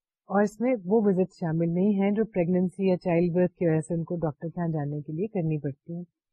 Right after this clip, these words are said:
وہ جنرلی ڈاکٹرز کے پاس زیادہ جاتی، جانتی ہیں اور وہ بیماری کے سمٹمز کے بارے میں زیادہ سینسٹیو ہوتی ہیں۔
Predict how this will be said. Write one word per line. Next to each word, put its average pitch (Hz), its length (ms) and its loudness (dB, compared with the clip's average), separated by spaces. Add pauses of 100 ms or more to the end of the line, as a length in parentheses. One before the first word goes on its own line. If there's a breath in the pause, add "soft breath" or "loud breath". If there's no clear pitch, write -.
(320)
وہ 208 100 -2 (120)
جنرلی 233 480 6 (360)
ڈاکٹرز 190 360 0
کے 185 160 -4
پاس 170 180 -2 (120)
زیادہ 160 300 4
جاتی، 165 420 -2
جانتی 156 480 2
ہیں 247 80 4 (540)
اور 240 200 4
وہ 262 100 4 (100)
بیماری 202 340 4
کے 240 180 -2
سمٹمز 220 400 0
کے 220 160 0
بارے 170 240 2
میں 180 160 0
زیادہ 165 240 -2 (140)
سینسٹیو 170 460 -2
ہوتی 160 300 -8
ہیں۔ 165 80 -10